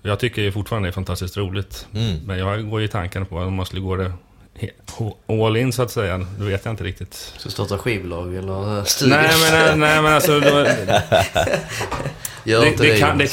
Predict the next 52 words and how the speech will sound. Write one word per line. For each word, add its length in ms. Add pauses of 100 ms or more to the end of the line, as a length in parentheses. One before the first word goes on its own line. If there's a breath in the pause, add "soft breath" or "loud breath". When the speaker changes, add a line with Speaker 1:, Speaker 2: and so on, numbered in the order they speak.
Speaker 1:
kan 140
vara 100
Speaker 2:
Nej, 100
Speaker 1:
jätteroligt 500
Speaker 2:
gör 60
Speaker 1:
att 80
bara 140
ha 200
det 60
som 100
en 60
sido-, 340
sidoverksamhet 600
Speaker 2:
Ja, 40
ja. 0
Speaker 1:
också. 120 (500 loud breath)
Så 120
det 100
håller 140
jag 60
med 100
om. 100 (140)
Speaker 2:
Men 180
det 100
är 40
svårt 340
det 60
där. 140
Det 80
är 80
ju, 220
jag 80
menar, 360 (340)
det 200
blir 180
lite, 260
eh, 160 (840)
större 320
frågor 360
eller 160
existentiella 680
frågor. 300
Men 160 (240)
vad 220
Speaker 1:
Mm. 100
Speaker 2:
är 40
det 80
som, 260 (380 loud breath)
vad 200
är 220
ens 500 (680)
mål? 500